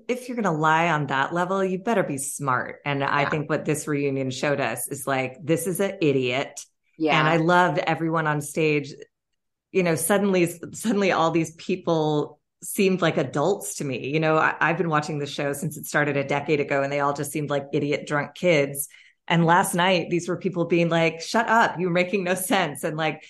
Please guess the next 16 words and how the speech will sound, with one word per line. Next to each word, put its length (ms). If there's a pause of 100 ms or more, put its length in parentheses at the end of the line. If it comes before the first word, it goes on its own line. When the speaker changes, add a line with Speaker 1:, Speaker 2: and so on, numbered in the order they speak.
(140)
Speaker 1:
and 140
Tom 260
Sandoval 400
clearly 500
had 180
a 40
few 240
scripted 540
lines, 340
like, 180
"I 160
fart 460
Mozart." 720 (300)
And 120
it's 120
like, 260